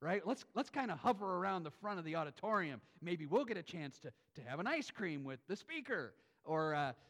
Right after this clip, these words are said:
or the, I remember sitting at a table with other youth pastors, and here I am, just this nobody youth pastor. So we're in the middle of this conversation. Meanwhile, everybody's kinda looking over the top of me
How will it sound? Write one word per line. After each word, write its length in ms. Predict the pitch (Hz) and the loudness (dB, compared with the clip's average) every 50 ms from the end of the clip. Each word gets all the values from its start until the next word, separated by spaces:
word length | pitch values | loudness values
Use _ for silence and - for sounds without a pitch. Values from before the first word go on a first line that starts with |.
| - _ - | -20 _ -4
or 260 | 147 156 156 156 156 | -2 0 2 0 0
the, 300 | 151 156 151 147 147 135 127 123 - - - _ - | 0 0 0 0 0 -2 -6 -12 -20 -20 -20 _ -8
I 60 | - | -4
remember 240 | 165 170 180 170 170 | -2 -2 0 -2 -2
sitting 320 | 165 - - 196 185 180 | -4 -2 0 0 2 2
at 80 | 180 175 | 2 2
a 60 | 175 | 0
table 360 | 170 - - 208 214 208 180 | -2 -2 2 2 2 4 4
with 140 | 160 156 151 | 0 0 0
other 220 | 180 170 170 175 170 | 0 0 0 -2 -2
youth 260 | 180 202 226 214 - | -2 -2 -4 -4 -4
pastors, 460 | - 170 147 139 139 - 147 135 123 | -4 -2 -2 -2 -4 -6 -10 -10 -8
and 80 | 143 147 | -4 -2
here 180 | 165 175 170 | 0 0 2
I 120 | 170 180 180 | 2 0 0
am, 200 | 160 151 139 135 | 0 -2 -2 -2
just 240 | 147 151 143 - | -4 -6 -8 -8
this 200 | - 143 123 - - _ 143 | -10 -10 -10 -12 -14 _ -6
nobody 480 | 143 151 165 190 226 240 208 185 156 | -2 2 6 6 6 8 8 6 4
youth 220 | 147 151 147 139 - | 4 2 0 -2 0
pastor. 320 | 156 151 160 - - 160 | -2 -2 -2 -2 -4 -8
So 160 | - - - - - - _ | -6 -6 -6 -6 -8 -14 _
we're 100 | - 196 | -2 -2
in 60 | 208 202 | 0 0
the 40 | 190 | 2
middle 140 | 190 190 180 | 2 2 2
of 60 | 175 | 2
this 60 | - | 0
conversation. 480 | 208 180 180 175 - 233 226 - 180 160 | -4 -4 -2 0 0 -2 -2 -2 -4 -4
Meanwhile, 380 | 180 202 202 196 185 170 170 | -2 -2 -2 0 0 0 0
everybody's 300 | 185 196 185 190 185 170 | 0 0 0 -2 -2 -2
kinda 200 | - 202 185 170 | -2 -4 -4 -2
looking 300 | 170 190 208 - 202 185 | -2 -2 -2 -2 0 0
over 160 | 185 185 185 | 2 2 2
the 100 | 175 165 | 0 -2
top 300 | 160 - 208 226 247 - | -2 -2 0 0 0 0
of 80 | 208 170 | -2 -2
me 220 | 156 143 139 139 | -2 -2 -2 -4